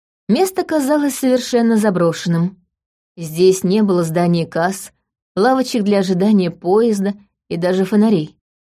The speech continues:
О том, что это станция, говорили только почти разрушенный временем перрон да покосившаяся табличка, на которой с трудом читалась надпись «Липники».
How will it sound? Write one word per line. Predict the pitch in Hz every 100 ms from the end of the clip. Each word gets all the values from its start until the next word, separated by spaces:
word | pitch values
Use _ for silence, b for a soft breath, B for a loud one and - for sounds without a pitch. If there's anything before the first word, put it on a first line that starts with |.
| _ -
О | 165
том, | 214 208
что | 202 190
это | 170 180 175
станция, | 160 - 214 185 - 151 147 _ _ _
говорили | 175 185 233 302 285
только | 277 294 277 247
почти | 233 214 - 311
разрушенный | 285 240 214 269 262 233 208
временем | 185 196 202 190 175 170
перрон | 170 160 196 240 240 _ _ -
да | 196 220
покосившаяся | 247 277 277 359 - 247 247
табличка, | 233 214 190 262 285 - 240 b b _
на | 196 196
которой | 196 - 214 202
с |
трудом | 208 190 175 214 254
читалась | 240 202 208 196 196
надпись | 175 175 170 185 185 - _ _ _ _ -
«Липники». | 196 190 170 165 180